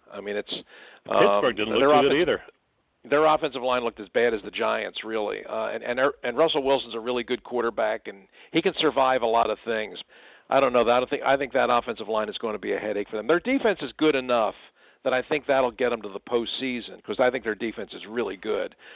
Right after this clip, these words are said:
Speaker 1: Uh, but I think that offensive line is gonna,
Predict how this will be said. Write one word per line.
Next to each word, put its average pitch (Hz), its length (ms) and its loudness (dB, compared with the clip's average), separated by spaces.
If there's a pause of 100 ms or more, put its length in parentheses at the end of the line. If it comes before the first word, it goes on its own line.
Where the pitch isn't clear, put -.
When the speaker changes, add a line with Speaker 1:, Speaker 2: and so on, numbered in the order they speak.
(180)
Speaker 1:
Uh, 110 360 6
but 113 360 2
I 123 160 0
think 127 200 -6
that 113 140 2
offensive 110 440 0
line 107 200 0
is 98 120 -8
gonna, 101 300 -4